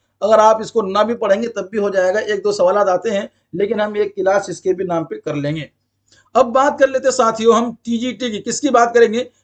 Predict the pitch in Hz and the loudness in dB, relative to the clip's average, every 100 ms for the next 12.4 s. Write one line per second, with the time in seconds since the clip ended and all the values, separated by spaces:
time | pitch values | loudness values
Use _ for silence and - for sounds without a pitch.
0 | _ _ 233 247 262 262 180 233 233 - | _ _ -4 -2 0 -2 -2 -2 -4 -4
1 | 247 180 - _ _ _ _ _ 269 294 | -4 -4 -8 _ _ _ _ _ 0 2
2 | 320 - - _ 160 226 247 262 262 269 | 2 0 -14 _ -4 -2 4 4 4 0
3 | 247 240 240 254 - - 190 240 233 254 | 4 4 6 4 2 -6 4 4 4 2
4 | 247 277 294 - _ _ _ _ _ _ | 2 2 0 -8 _ _ _ _ _ _
5 | _ _ 160 175 208 233 - 208 226 107 | _ _ -8 -6 0 0 0 -4 -2 -4
6 | 101 - 90 95 87 80 - 98 90 - | -6 -6 -4 -2 -4 -4 -6 -2 -4 -4
7 | _ - - 214 233 - 254 269 262 269 | _ -20 -4 2 2 0 -6 -2 -2 -2
8 | 285 294 285 254 247 247 262 262 254 - | 0 0 2 4 6 6 4 2 2 -2
9 | - 302 285 277 226 240 214 208 208 202 | -2 0 2 2 2 0 -2 -2 0 -2
10 | 220 - _ - 220 233 233 254 220 160 | -2 -6 _ -6 0 2 4 2 2 -8
11 | 262 - - 277 - 247 233 226 214 202 | -2 -2 2 2 2 -2 0 2 4 4
12 | 190 208 202 240 | 2 0 0 -2